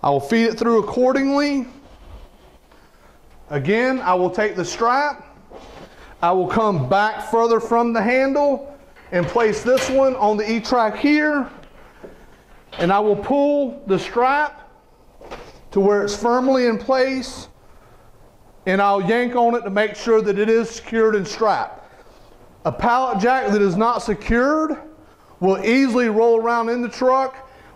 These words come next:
possibly break the door, and possibly even go through the door if not firmly secured. So the pallet will get strapped in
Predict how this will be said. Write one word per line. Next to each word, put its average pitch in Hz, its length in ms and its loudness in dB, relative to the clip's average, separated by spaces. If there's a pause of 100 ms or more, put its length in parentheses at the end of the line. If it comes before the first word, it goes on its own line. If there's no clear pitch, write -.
(120)
possibly 240 880 0 (640)
break 208 340 0
the 214 100 4
door, 269 640 2 (160)
and 180 160 -2
possibly 233 460 0
even 208 160 0
go 208 180 4
through 226 280 0
the 214 100 0
door 220 320 4
if 214 100 -6
not 202 260 0
firmly 208 320 2
secured. 180 560 -2 (720)
So 175 180 0
the 156 100 0
pallet 254 480 0
will 180 80 -8
get 202 180 0
strapped 247 500 0
in 233 500 0